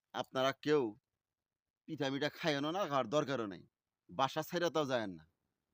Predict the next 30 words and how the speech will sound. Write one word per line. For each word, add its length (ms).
অকালেই 540
বাসার 320
জিনিসপত্র 500
হারাবেন। 380
যদি 240
যাইতেই 440
হয়, 340
পরিচিত 400
কারো 360
না 100
কাউরে 260
বাসায় 360
রাইখা 240
তারপরে 400
যান। 200
আর 80
চোর 240
এখন 280
ভাই 100
চুরি 240
করবই, 480
কারণ 400
সামনে 420
হইছে 240
রোজা, 380
তার 140
সাথে 300
সাথে 240
হইছে 200
ঈদ। 320